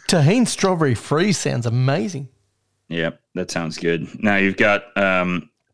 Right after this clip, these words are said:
Speaker 2: Salt and Straw, Portland-based ice cream company Salt and Straw, great place, will be doing a, a ice cream,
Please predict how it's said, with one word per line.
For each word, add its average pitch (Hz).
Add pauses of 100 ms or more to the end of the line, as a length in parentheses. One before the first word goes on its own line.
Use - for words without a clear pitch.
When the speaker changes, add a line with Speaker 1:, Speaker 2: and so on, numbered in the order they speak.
(360)
Speaker 2:
Salt -
and 120
Straw, 107
Portland-based 139
ice 123
cream 123
company 113
Salt 117
and 113
Straw, 90
great 85
place, - (520)
will 104
be 104
doing 107
a, 90 (760)
a 87 (300)
ice 117
cream, 113